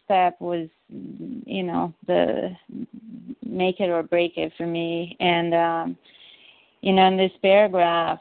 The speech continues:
there's just some of the, the, the guidelines that my sponsor gave me in writing the amends letters before I went out to make amends. You know, uh, it says, "Under no condition we criticize such a person or argue."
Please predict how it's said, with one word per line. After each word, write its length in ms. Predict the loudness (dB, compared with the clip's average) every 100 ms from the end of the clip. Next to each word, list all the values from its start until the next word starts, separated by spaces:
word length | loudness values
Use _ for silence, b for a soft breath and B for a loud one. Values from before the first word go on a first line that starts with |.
| -10
there's 640 | -16 -16 -16 -10 -6 -4
just 180 | -2 -4
some 160 | -4 -4
of 140 | -4
the, 260 | -2 -4 -4
the, 100 | -8 -6 -6
the 100 | 0
guidelines 760 | 4 4 2 -2 -6 -8 -10 -6
that 180 | -2 -2
my 160 | -2 -8
sponsor 280 | -6 -8 -6
gave 320 | -6 -4 -4
me 360 | -6 -10 -10 -12
in 100 | -6
writing 680 | 0 0 0 -4 -8 -12 -20 -20 -12 -2
the 120 | 0
amends 360 | 0 -2 -4 -2
letters 480 | 2 2 2 -4 -6 -10
before 320 | -8 -2 -2
I 80 | -2
went 200 | -4 -6
out 220 | -8 -8
to 60 |
make 240 | -6 -6 -6
amends. 500 | -4 0 0 -2 -6 _
You 180 | -6 -2
know, 580 | 0 2 4 4 2 -2
uh, 280 | -4 -4 -4
it 120 | -6 -2
says, 300 | 2 2 0 -6 b b b b
"Under 240 | -2 0
no 400 | 2 4 6 4
condition 680 | 4 -2 0 2 0 -2 -6
we 120 | -6
criticize 640 | -4 -4 -2 -4 -2 -2 -2 -4
such 200 | -8 -8
a 40 |
person 380 | -6 -4 -4 -6
or 200 | -6 -4
argue." 600 | -2 0 -2 -4 -4 -6